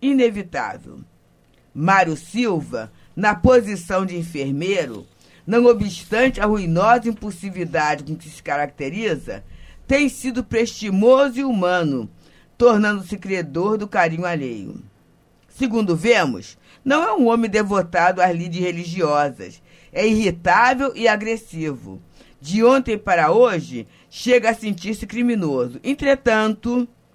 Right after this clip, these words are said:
é correto cumpridor dos deveres que abraçou na vida e sabe ser paciente e caridoso no desempenho das próprias obrigações.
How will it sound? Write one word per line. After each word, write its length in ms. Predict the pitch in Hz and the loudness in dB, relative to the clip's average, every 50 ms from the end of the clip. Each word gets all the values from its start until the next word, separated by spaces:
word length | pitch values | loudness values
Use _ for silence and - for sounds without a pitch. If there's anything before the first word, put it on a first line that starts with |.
| _ _ _ _ _ _ _ _ _ _ _ | _ _ _ _ _ _ _ _ _ _ _
é 140 | - 214 233 | 2 2 2
correto 840 | 226 - - 220 202 175 160 147 160 180 214 240 247 247 254 - 240 | 2 2 2 2 4 4 4 4 2 2 4 4 2 2 0 -4 -8
cumpridor 680 | 226 - 226 220 196 202 202 185 175 170 165 175 185 185 | -6 -4 -6 -6 -4 -4 -4 -4 -4 -4 -6 -6 -4 -4
dos 160 | 170 165 165 165 | -2 -2 -4 -2
deveres 800 | 156 156 143 143 131 117 151 160 185 220 233 240 220 226 202 | -2 -2 -2 -4 -4 -4 -4 -2 0 0 0 0 0 -4 -8
que 100 | - - | -6 -6
abraçou 500 | 202 196 190 185 180 175 170 - 185 180 | -6 -4 -2 0 0 -2 -2 -6 -8 -6
na 200 | 190 190 170 170 | -4 -4 -4 -4
vida 580 | 165 127 123 135 135 135 120 98 95 90 87 - _ _ _ _ _ _ _ _ _ - | -4 -6 -8 -8 -8 -10 -10 -12 -14 -14 -14 -16 _ _ _ _ _ _ _ _ _ -6
e 160 | 196 233 247 | -4 -4 -4
sabe 460 | - - - 233 214 208 202 190 180 | -4 -4 0 2 2 4 2 0 -4
ser 260 | 165 - 165 160 156 - | -10 -6 -6 -6 -6 -4
paciente 800 | - - 156 165 170 - - 160 151 156 175 220 254 269 - 247 | -2 -2 -2 -2 -4 -8 -10 -6 -4 -2 0 2 2 0 0 -2
e 40 | |
caridoso 920 | - - 226 226 226 226 202 160 180 185 190 175 156 139 117 120 123 110 110 - _ _ _ _ _ - | -2 0 0 0 0 -4 -4 -4 -2 -2 -2 -2 -4 -4 -6 -10 -12 -14 -14 -16 _ _ _ _ _ -6
no 140 | 175 214 | -4 -4
desempenho 720 | 220 185 220 220 190 196 214 196 185 170 190 190 202 208 202 | -4 -4 -6 -8 -6 -6 -4 -6 -4 -2 -2 0 0 0 -2
das 280 | 180 170 156 165 170 - | -2 -2 -4 -4 -6 -10
próprias 500 | - - 185 214 240 262 - 233 220 202 | -10 -2 2 4 4 4 2 -2 -4 -4
obrigações. 960 | 202 185 170 170 170 160 156 160 165 - - 123 104 78 - - - - _ | -6 -6 -6 -6 -4 -4 -4 -6 -8 -10 -12 -14 -12 -14 -14 -18 -20 -20 _